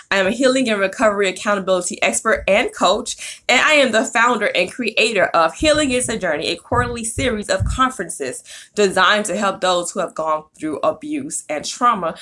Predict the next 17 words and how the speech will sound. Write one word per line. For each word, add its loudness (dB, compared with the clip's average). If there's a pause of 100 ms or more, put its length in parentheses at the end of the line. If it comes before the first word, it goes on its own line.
(140)
start 2
to 2
learn 0
how 0
to -4
live -4
their -4
best -2
healed -6
life. -4 (1200)
Chocolate 4
Beauty, 4
yes! -2 (320)
Thank 0
you, 4 (520)
Becky. 0
I 0